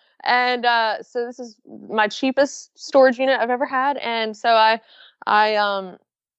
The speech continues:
just kind of came back here and then decided to go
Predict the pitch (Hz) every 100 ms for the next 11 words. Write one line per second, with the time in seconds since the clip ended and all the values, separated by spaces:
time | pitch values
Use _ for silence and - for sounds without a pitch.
0 | 196 _ 190 214 - _ - 220 196 185
1 | 185 - - 233 220 214 - 208 208 208
2 | 185 185 185 180 180 180 180 175 180 175
3 | 170 170 170